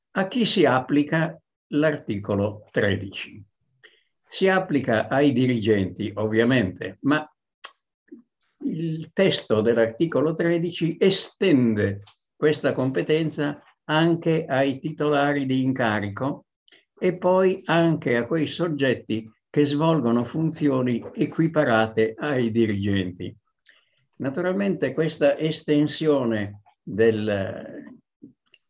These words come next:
dell'articolo stesso e del suo vincolo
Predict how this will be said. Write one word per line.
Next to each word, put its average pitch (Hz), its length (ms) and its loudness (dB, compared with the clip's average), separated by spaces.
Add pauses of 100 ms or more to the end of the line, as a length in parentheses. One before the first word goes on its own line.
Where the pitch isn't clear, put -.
(240)
dell'articolo 127 840 -2
stesso - 580 -2 (260)
e 104 120 0
del 101 160 2
suo 110 260 4
vincolo 110 760 2